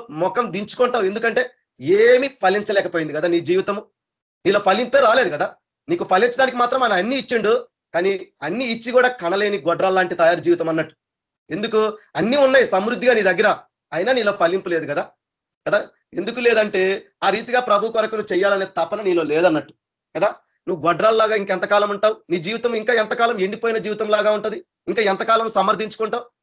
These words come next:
నీ ప్రాణం పోయేంత వరకే కదా సమర్థించుకుంటావు. కాబట్టి నువ్వు ఈ లోకంలో ఉన్నంత వరకే, మనం ఎవరువైనా కానీ, నేనైనా, నువ్వైనా, ఎవడైనా, దేవుని పట్ల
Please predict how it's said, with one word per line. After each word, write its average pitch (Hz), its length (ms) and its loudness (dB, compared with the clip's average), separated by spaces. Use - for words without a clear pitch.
నీ 180 140 0
ప్రాణం 202 320 0
పోయేంత 226 300 0
వరకే 208 260 0
కదా 156 200 -6
సమర్థించుకుంటావు. 170 640 -4
కాబట్టి 196 340 -2
నువ్వు 185 160 0
ఈ 185 120 -2
లోకంలో 233 340 0
ఉన్నంత 214 280 0
వరకే, 202 260 2
మనం 170 140 0
ఎవరువైనా 254 460 2
కానీ, 196 160 2
నేనైనా, 202 400 0
నువ్వైనా, 196 340 0
ఎవడైనా, 208 420 0
దేవుని 202 340 0
పట్ల 196 180 0